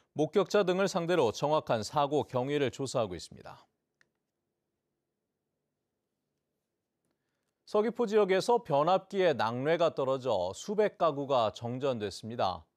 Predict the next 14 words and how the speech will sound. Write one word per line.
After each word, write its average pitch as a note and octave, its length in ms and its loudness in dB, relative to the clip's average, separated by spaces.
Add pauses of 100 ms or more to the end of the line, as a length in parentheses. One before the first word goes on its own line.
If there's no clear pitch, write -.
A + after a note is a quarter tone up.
(640)
어제 F3 320 4
저녁 F3+ 300 2
여섯 D3+ 220 2
시 E3 140 -8
반쯤 E3 360 -2
서귀포시 F#3+ 580 -6
중앙동 D#3+ 540 -2
주민센터 E3+ 640 -6
인근의 D3+ 440 -2
변압기에 C3 560 -2
낙뢰가 A#2+ 520 -2
떨어지면서 C3+ 600 -2
불이 C3+ 240 -6
나 G2+ 220 -4